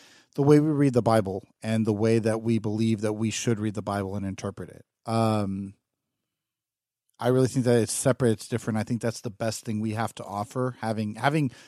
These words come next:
gone through all the good things that we do have to offer, I think, I still think that's the best because, um, the reality is that that is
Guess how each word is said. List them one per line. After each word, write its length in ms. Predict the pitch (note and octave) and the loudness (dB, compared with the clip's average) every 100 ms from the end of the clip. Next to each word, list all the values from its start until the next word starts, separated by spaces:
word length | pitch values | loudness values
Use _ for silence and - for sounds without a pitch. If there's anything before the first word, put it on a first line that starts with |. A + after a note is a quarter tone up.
| _ | _
gone 180 | - B2 | 4 4
through 160 | - D#3+ | 8 8
all 80 | D3+ | 8
the 140 | C#3+ | 8
good 200 | C#3 B2 | 6 6
things 200 | C3 A#2 | 4 2
that 260 | B2 A#2 B2 | 2 2 0
we 100 | A#2 | -6
do 360 | G2 B2 C3 | 2 6 6
have 280 | A2+ A#2 A2 | 6 4 4
to 100 | - | 0
offer, 560 | G2+ A2 A#2+ G#2 G#2 A#2 _ _ | -2 0 0 -2 -10 -12 _ _
I 140 | - A#2+ | -8 -4
think, 200 | E3 C#3+ | -4 -2
I 60 | |
still 220 | C3 - C3 | -2 0 -2
think 300 | - B2+ - | -2 -2 0
that's 280 | A#2+ A2 - | -2 -2 -8
the 120 | A#2+ | -10
best 400 | A2 G2+ - - - | -8 -8 -8 -14 -14
because, 800 | A2+ B2+ C3 A#2+ A#2 G#2+ - - _ _ _ _ _ _ B2 | -8 2 4 6 2 -2 -10 -20 _ _ _ _ _ _ -2
um, 580 | B2 A#2+ A2+ G2 G2 - _ - | 0 2 0 -4 -8 -16 _ -8
the 80 | |
reality 580 | A#2+ C3+ C3 D3 B2+ A#2 | 0 6 8 6 4 2
is 340 | G#2+ G#2 G2 - | 0 -4 -8 -16
that 560 | A#2 A2 G#2 G2 - - - _ _ _ _ _ _ _ _ _ _ _ _ _ _ _ _ _ _ _ _ _ _ _ _ _ _ _ C3+ | -12 -6 -4 -4 -8 -14 -20 _ _ _ _ _ _ _ _ _ _ _ _ _ _ _ _ _ _ _ _ _ _ _ _ _ _ _ 0
that 160 | B2+ | 2
is 180 | D3 A#2+ | 2 -2